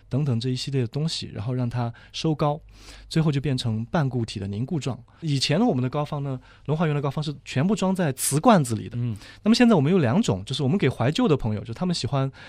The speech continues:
Speaker 1: 传统的朋友，
Speaker 2: <laughs> 就当桂林糕吃的那种感受啊。
Speaker 1: 对，对，对，它可以放在瓷罐子里，就是自己可以每天拿个小勺子，呃，
Speaker 2: 啊。
Speaker 1: 舀一点出来，然后服用。那么这个也是保留了。那么我们还有新的机型，就是我们把它做成那个压模包装，就是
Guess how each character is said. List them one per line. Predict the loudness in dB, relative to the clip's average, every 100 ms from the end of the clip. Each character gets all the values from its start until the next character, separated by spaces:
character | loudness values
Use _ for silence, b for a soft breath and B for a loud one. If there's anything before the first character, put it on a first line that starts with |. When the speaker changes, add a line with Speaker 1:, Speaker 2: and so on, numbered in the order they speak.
| B -6
Speaker 1:
传 | 0 2
统 | 4
的 | 2
朋 | 2
友， | -2
Speaker 2:
<laughs> |
就 |
当 | -2
桂 | -6
林 | -4
糕 | -4 -2
吃 | 4 6
的 | 6
那 |
种 | 2
感 | -2
受 |
啊。 | -6
Speaker 1:
对， |
对， |
对， |
它 | -4 0
可 | 0
以 |
放 | 2 0
在 | -2
瓷 | -4 -6
罐 | -2 -2
子 | -4
里， | -8 -8
就 | -8
是 | -8
自 | -8
己 | -6 -6
可 | -4
以 | -4
每 | -2
天 | -4
拿 | -4
个 | -4
小 | -4 -4
勺 | -4
子， | -4 -6 -8 -10
呃， | -4 -2 -2
Speaker 2:
啊。 |
Speaker 1:
舀 | 0 2
一 | 2
点 | 0 -2
出 | -4
来， | -4
然 | -6 -6
后 |
服 | -6 -4
用。 | -4 -6 B B -8
那 | -6
么 |
这 | -4 -2
个 | -2
也 | -2
是 | -6 -6 -4
保 | -4
留 | -2 -2
了。 | -4 B B B -4
那 | 0
么 | 2
我 |
们 | 0
还 | 0
有 | -2
新 | 0 2 2
的 | 2 0
机 | -4 -6
型， | -6 -6
就 | -6
是 | -4
我 | -4
们 | -4 -6
把 | -6
它 | -8
做 | -6 -4
成 | -2 -2
那 | -2
个 | 0
压 | 0 2
模 | 2 0
包 | -2 -2
装， | -2 -4
就 |
是 | -4